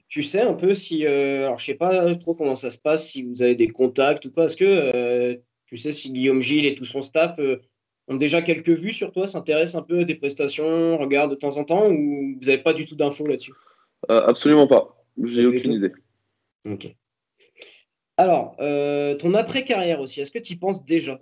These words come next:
Speaker 1: maintenant ? C'est peut-être tôt, mais
Speaker 2: Euh, alors, euh, j'ai un U T génie thermique et énergie. Du coup, j'ai, j'ai un,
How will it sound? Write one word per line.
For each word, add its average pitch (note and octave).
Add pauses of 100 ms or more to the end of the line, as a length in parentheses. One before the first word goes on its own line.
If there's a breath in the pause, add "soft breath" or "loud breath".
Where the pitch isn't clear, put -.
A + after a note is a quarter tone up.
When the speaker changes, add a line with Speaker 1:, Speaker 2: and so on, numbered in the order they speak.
Speaker 1:
maintenant ? A2+
C'est -
peut-être -
tôt, G#3+
mais G#2 (880)
Speaker 2:
Euh, B2
alors, C3
euh, B2+ (1300)
j'ai C3
un D3
U D#3+
T F3
génie D3+
thermique C#3+
et C3
énergie. A#2 (680)
Du C3
coup, F3
j'ai, B2
j'ai A#2+
un, A2+